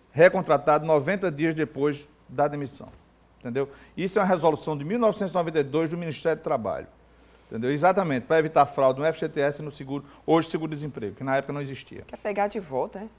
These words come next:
Speaker 1: É.
Speaker 2: Hum, é. Próxima pergunta de Alexandre Barroso. Trabalho há dez anos numa empresa e, paralelamente, eu exerço atividades como mei, microempreendedor individual.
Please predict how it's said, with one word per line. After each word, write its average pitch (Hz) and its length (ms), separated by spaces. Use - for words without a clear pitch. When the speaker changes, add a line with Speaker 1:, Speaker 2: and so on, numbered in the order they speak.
Speaker 1:
É. 127 140
Speaker 2:
Hum, 131 220
é. 143 160
Próxima 226 500
pergunta 226 840
de 170 200
Alexandre 233 460
Barroso. 190 500
Trabalho 240 340
há - 20
dez 233 280
anos 214 220
numa 196 140
empresa 208 400
e, - 20
paralelamente, 233 720
eu 247 80
exerço 196 340
atividades 185 480
como 226 220
mei, 180 400
microempreendedor 160 640
individual. 139 480